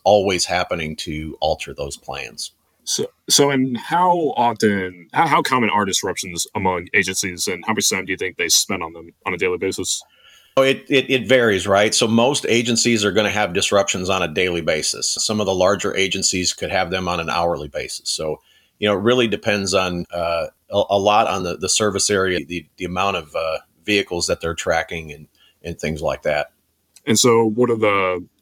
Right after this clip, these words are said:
Speaker 2: going on to the management part of this, what exactly do the agencies have to manage when it comes to disruptions?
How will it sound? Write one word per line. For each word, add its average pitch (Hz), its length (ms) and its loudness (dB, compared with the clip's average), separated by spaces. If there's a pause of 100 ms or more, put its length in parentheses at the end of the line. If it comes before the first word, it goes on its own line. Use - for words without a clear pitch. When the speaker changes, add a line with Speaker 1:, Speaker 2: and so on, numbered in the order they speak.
Speaker 2:
going 117 180 6
on 104 140 2
to 101 140 -4
the 92 120 2
management 104 360 -2
part 95 120 -2
of 90 60 -4
this, 92 220 -2
what 120 120 4
exactly 101 380 0
do 101 180 -4
the 92 180 0
agencies 90 480 -4
have 98 120 -2
to 92 100 -12
manage 87 300 -8
when 87 100 -12
it 87 80 -12
comes 87 220 -6
to 85 120 -4
disruptions? 90 680 -6